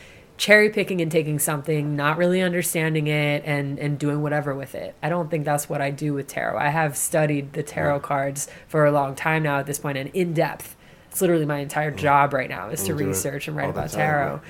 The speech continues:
Speaker 2: yeah.
Speaker 1: Um, so it's not like I'm just disregarding and saying, "Nope, they mean what I want them to mean."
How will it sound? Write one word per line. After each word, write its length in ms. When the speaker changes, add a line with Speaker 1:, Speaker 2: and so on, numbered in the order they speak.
Speaker 2:
yeah. 280
Speaker 1:
Um, 160
so 180
it's 140
not 220
like 160
I'm 180
just 180
disregarding 640
and 100
saying, 260
"Nope, 260
they 120
mean 180
what 100
I 120
want 160
them 140
to 100
mean." 260